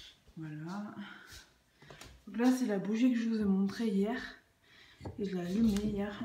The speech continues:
Et du coup, ouais, franchement, elles sont bonnes. C'est celle-là, je vous disais. Elles sont bonnes et la boîte est juste magnifique. C'est sûr que je vais la garder après.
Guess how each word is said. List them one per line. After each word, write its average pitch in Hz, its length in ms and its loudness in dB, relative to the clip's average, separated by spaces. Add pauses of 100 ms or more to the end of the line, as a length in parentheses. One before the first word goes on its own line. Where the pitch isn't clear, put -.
(100)
Et 196 40 -4
du 170 180 -4
coup, 220 220 -6
ouais, 190 100 0
franchement, 190 460 -6
elles 175 120 -6
sont 165 220 -10
bonnes. 196 360 -10
C'est - 180 -14
celle-là, 226 480 -4
je 202 100 -8
vous 165 80 -12
disais. 185 360 -18 (1500)
Elles 185 80 -4
sont 180 260 -4
bonnes 226 160 4
et 196 80 4
la 180 60 -4
boîte 202 240 -2
est 196 80 0
juste 156 240 -8
magnifique. 208 480 2
C'est 190 100 -6
sûr 233 240 -8
que 208 80 -6
je 175 120 -8
vais 165 80 -10
la 175 80 -8
garder 214 440 -6
après. - 300 -14